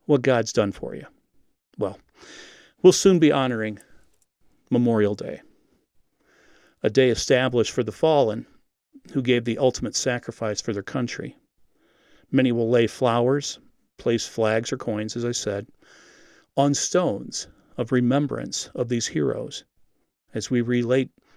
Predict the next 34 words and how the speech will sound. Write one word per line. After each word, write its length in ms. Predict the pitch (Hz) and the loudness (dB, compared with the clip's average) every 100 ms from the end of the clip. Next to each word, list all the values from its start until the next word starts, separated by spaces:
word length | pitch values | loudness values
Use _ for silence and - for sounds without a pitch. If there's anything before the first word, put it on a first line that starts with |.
| _ | _
and 140 | - - | -14 -6
think 200 | 131 - | -6 -2
back 220 | 120 110 | -4 -2
to 120 | - | -4
their 140 | 107 110 | -4 -2
lives 540 | 120 117 - - - _ _ _ _ _ _ _ - | -4 -4 -10 -14 -18 _ _ _ _ _ _ _ -8
or 120 | 120 | -4
what 240 | 113 123 - | -2 0 0
they 120 | 113 | -2
did. 420 | 113 117 101 - _ _ _ - _ _ _ _ _ _ _ _ _ _ _ _ _ _ - | 0 0 -2 -8 _ _ _ -20 _ _ _ _ _ _ _ _ _ _ _ _ _ _ -8
And 320 | 123 120 127 | -4 -2 -4
how 120 | - 240 | -4 -4
about 220 | - - | -4 -2
this 220 | 139 - | -2 -2
year? 280 | 110 104 107 _ _ _ _ _ _ _ _ | -4 -6 -10 _ _ _ _ _ _ _ _
How 60 | 277 | -2
about 160 | 294 | -2
setting 320 | - 220 190 160 | -2 -2 0 -2
up 140 | - | -4
a 20 | |
stone 320 | - - 131 120 | -6 -4 -2 -2
to 80 | |
honor 240 | 127 123 107 | -4 -6 -4
God, 440 | 107 107 101 131 _ _ _ - _ | -4 -4 -6 -12 _ _ _ -20 _
who's 240 | - 123 - | -6 -4 -2
helped 300 | 131 - - - | -4 -6 -20 -6
us 480 | 170 180 - - - _ _ - | -4 -4 -6 -10 -10 _ _ -6
and 120 | 143 | -4
helped 280 | - 196 - | -2 -4 -2
you? 240 | 226 - _ _ _ _ _ _ _ _ _ _ _ | -4 -4 _ _ _ _ _ _ _ _ _ _ _
He 120 | - 123 | -4 2
gave 300 | 123 143 - | 4 2 0
his 160 | 147 | -2
son, 500 | - - 214 160 - | -2 -4 -4 -4 -12